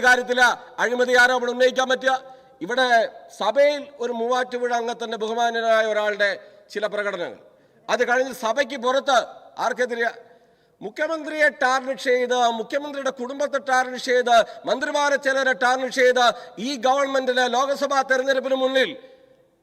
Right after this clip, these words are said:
നേരത്തെ ഒരു ഈന്തപ്പഴത്തിലെ സ്വർണം കെ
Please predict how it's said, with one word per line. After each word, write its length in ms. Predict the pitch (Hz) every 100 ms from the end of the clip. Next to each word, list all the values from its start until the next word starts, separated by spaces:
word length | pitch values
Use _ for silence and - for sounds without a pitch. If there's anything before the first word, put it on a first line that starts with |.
| _ _ _ -
നേരത്തെ 320 | 180 247 247 247
ഒരു 100 | 214 220
ഈന്തപ്പഴത്തിലെ 760 | 247 254 247 240 233 226 208 165 - -
സ്വർണം 380 | 185 190 185 - - _ _ _ _
കെ 100 | -